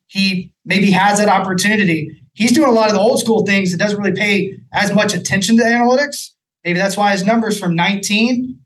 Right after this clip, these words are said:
on have been so much better. He could have been overwhelmed. He's, he's an oddity. These guys have an extreme talent. You just say, "How can I serve you, sir?" And you let them do their thing. And that's the reality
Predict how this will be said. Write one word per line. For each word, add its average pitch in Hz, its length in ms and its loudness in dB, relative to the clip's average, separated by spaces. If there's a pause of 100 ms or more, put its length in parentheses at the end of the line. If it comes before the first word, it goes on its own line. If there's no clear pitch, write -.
(280)
on 220 320 2
have 180 160 2
been 202 140 0
so 208 180 0
much 190 240 -2
better. 196 340 -2 (200)
He 175 100 -12
could 214 120 -4
have 202 80 -2
been 190 160 0
overwhelmed. 208 640 0 (300)
He's, 220 220 -2
he's 233 300 -2
an 208 80 2
oddity. 190 400 -2
These 180 180 -10
guys 214 220 0
have 202 180 0
an 175 180 -6
extreme 196 400 -2
talent. 214 520 0 (240)
You 175 120 -2
just 185 180 0
say, 196 120 0
"How 180 160 2
can 208 140 0
I 190 60 2
serve 180 280 -2
you, 160 60 -4
sir?" 175 440 -2 (120)
And 160 100 -10
you 165 80 2
let 185 140 2
them 185 100 0
do 185 100 2
their 180 140 0
thing. 160 380 -4 (180)
And 170 100 -6
that's 214 240 2
the 220 100 0
reality 190 720 0